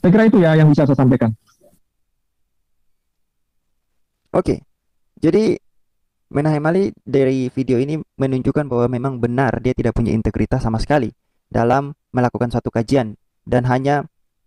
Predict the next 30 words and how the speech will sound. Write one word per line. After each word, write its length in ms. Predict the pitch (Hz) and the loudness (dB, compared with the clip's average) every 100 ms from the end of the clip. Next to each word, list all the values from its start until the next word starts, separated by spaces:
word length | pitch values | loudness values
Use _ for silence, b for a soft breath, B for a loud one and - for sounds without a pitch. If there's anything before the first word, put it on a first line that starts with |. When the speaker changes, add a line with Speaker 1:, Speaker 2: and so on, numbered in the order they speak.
| _ _ | _ _
Speaker 2:
uh, 160 | 120 113 | -2 -2
melakukan 480 | 113 117 - - 117 | 0 -2 -4 -6 -4
apa 240 | 120 139 | -4 -4
yang 80 | 131 | -2
namanya 320 | 123 123 135 | -2 -2 -4
playing 240 | - 123 | -2 -4
victim. 480 | 117 151 - 113 135 _ _ _ _ _ _ _ _ _ _ _ | -2 -4 -4 -8 -10 _ _ _ _ _ _ _ _ _ _ _
Jadi 300 | - 190 - | -2 -2 -2
dia 100 | 190 | -2
tidak 220 | 247 190 156 | -2 -2 -4
punya 180 | 127 | -6
integritas 380 | 127 - 127 175 | -6 -6 -4 -4
sama 100 | 143 | -6
sekali. 220 | 127 160 | -4 -2
Kalau 180 | 156 156 | 0 0
memang, 560 | 170 214 226 127 127 - | 0 -2 -2 -4 -6 -4
kalau 240 | 120 123 | -2 -2
memang 300 | 123 117 120 | -2 -4 -2
ya, 160 | 117 170 | -4 -4
kalau 240 | 127 127 | -4 -4
memang 220 | 135 226 220 | -2 -4 -2
Islam 260 | 160 156 - - | -4 -4 -4 -4
itu 240 | 139 160 | -2 -2
adalah 400 | 135 120 123 156 _ _ _ | -2 -2 -2 -4 _ _ _
keyakinan 560 | - 127 131 - 165 156 | -4 -4 -4 -4 -2 -2
yang 220 | 143 131 | -2 -2
benar 380 | - 135 185 127 | -4 -2 -2 -2
dan 160 | 120 123 | -2 -2
dapat 260 | 143 139 | -2 -2
dipertahankan, 640 | 127 - 113 123 170 113 | -4 -6 -6 -8 -6 -8